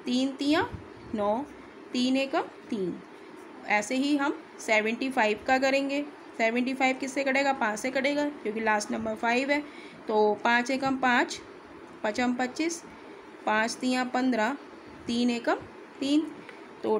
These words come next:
ट्वेल्व के हमारे फैक्टर आ गए टू क्रॉस टू क्रॉस थ्री and फ़ोर्टी फ़ाइव के हमारे फैक्टर आ गए हमारे फ़ाइव क्रॉस थ्री क्रॉस थ्री, फ़ाइव क्रॉस थ्री क्रॉस थ्री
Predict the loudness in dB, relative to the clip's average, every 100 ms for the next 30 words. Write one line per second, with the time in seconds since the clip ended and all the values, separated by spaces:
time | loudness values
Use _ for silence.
0 | 2 4 4 4 2 2 4 4 2 0
1 | -2 0 0 2 2 2 0 0 0 2
2 | 2 2 2 2 0 -4 -2 2 2 0
3 | -2 0 0 -2 -4 -2 0 -2 -8 -18
4 | -18 -18 -18 -20 -20 -6 0 2 0 -2
5 | -2 -2 0 0 0 0 0 -2 0 2
6 | 4 2 0 0 -2 0 0 0 0 -2
7 | 0 -2 -2 0 0 -2 -6 -16 -18 -8
8 | 2 4 4 2 -2 -8 0 0 0 -4
9 | -4 -2 -2 -2 2 2 0 -6 -6 -6
10 | -12 -18 -20 -18 -4 -2 0 -2 -4 -2
11 | 0 0 -2 -8 -8 -4 -4 -6 -14 -18
12 | -12 0 4 4 2 -6 -4